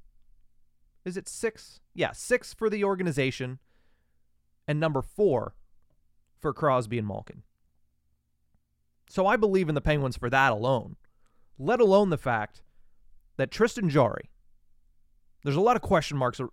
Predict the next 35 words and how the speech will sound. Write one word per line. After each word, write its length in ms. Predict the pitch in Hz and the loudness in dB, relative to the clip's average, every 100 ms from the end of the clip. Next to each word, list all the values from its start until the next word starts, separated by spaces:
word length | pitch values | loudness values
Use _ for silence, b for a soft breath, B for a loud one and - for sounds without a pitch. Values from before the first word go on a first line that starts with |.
| - | -4
ar-, 160 | 139 - | -4 -4
surrounding 540 | - 147 131 120 117 | -4 0 0 -2 -4
him 220 | 120 110 | -6 -4
right 160 | 104 - | -6 -8
now. 180 | 92 - _ _ _ _ _ _ - | -14 -16 _ _ _ _ _ _ -12
What 260 | 120 147 208 | 0 2 2
is 120 | 180 | 2
his 160 | 185 | 0
injury 380 | 165 160 131 120 | 0 0 0 -2
status? 420 | - 107 98 - - | -4 -6 -6 -12 -2
Is 180 | 196 170 | -2 0
he 140 | 202 | -4
day-to-day? 640 | 156 170 160 135 135 113 - | 0 0 0 0 -2 -2 0
Is 180 | 185 190 | -2 0
he 80 | |
gonna 160 | 185 180 | 0 0
be 120 | 180 | 0
week-to-week? 600 | 160 165 - 143 139 - b b 170 | 2 0 0 -6 -4 -8 b b 2
All 220 | 214 233 | 2 2
we 160 | 208 | -2
knew 380 | 165 175 202 226 - _ _ - - | 2 6 4 4 -10 _ _ -20 -6
is 140 | 165 151 | -2 0
that 140 | 156 | 2
they 120 | 165 | 0
shut 280 | 147 185 175 | 0 0 0
him 160 | 170 156 | 0 0
down 260 | 156 147 | 2 2
for 120 | 143 143 | -2 -2
the 120 | 139 | 2
All-Star 380 | 117 113 110 104 | 2 0 -6 -8
break. 340 | - - - _ _ _ _ _ _ _ _ | -10 -14 -20 _ _ _ _ _ _ _ _
That's 180 | 123 123 | -4 2
all 140 | 202 196 | 4 4
we 120 | 147 | 2
know. 240 | 135 - | 0 -6